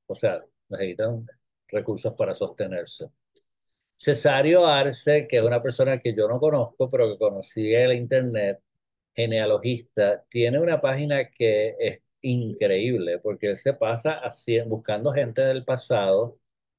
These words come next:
haciendo su investigación y presentando. A veces presenta edificios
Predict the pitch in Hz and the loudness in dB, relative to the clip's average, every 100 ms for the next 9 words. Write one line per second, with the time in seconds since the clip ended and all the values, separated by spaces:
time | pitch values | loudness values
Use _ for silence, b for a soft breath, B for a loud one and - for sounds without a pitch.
0 | _ _ 101 - 101 101 135 131 123 139 | _ _ -6 -4 -2 -2 -4 -2 -2 0
1 | 131 123 139 139 131 107 - 98 90 107 | 0 0 -4 -4 -2 -2 -2 -8 -6 -6
2 | 104 90 - - 95 98 123 - 120 - | -4 -8 -10 -6 -2 0 0 0 -4 0
3 | 107 - 101 95 113 113 113 120 113 - | -4 0 -4 0 2 2 0 -4 -6 -4
4 | 117 110 | -2 -2